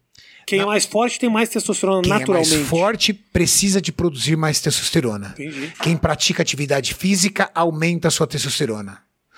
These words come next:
Speaker 1: Então é uma coisa
Speaker 2: O
Speaker 1: que eu não
Speaker 2: indivíduo
Speaker 1: sabia.
Speaker 2: que tem uma atividade física regular,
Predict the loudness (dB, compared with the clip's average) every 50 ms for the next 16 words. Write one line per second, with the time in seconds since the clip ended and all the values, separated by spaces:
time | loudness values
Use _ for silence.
0 | -14 -8 -6 -4 -2 -2 0 0 2 2 4 4 4 4 4 2 2 2 2 2
1 | 2 2 2 0 0 0 -2 -6 -6 -4 _ 0 0 0 0 -4 -4 -2 -2 0
2 | 0 -2 -4 -4 -2 -2 -2 -2 -2 -2 -2 -4 -4 -4 -2 -2 -2 -2 -2 -2
3 | -2 0 2 2 2 2 2 -2 -6 -14